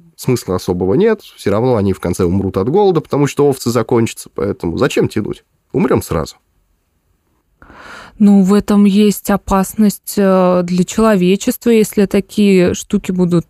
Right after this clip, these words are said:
Speaker 2: э, применяться.
Speaker 1: Вот, видите, и как бы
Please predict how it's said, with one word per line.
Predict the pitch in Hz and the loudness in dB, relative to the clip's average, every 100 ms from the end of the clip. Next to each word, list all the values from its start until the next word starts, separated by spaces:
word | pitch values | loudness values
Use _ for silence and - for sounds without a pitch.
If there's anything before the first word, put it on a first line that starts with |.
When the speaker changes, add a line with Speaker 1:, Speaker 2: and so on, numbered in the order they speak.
| 190 | 0
Speaker 2:
э, | 180 170 | 0 0
применяться. | - 190 185 185 180 170 - 175 170 170 | 0 0 2 2 0 -2 -4 -2 -2 0
Speaker 1:
Вот, | 117 160 131 - | 2 2 0 0
видите, | 185 143 - 92 | -2 -2 -2 -2
и | 104 | 0
как | 120 113 | -2 -2
бы | 104 101 98 - - | 0 0 -2 -4 -6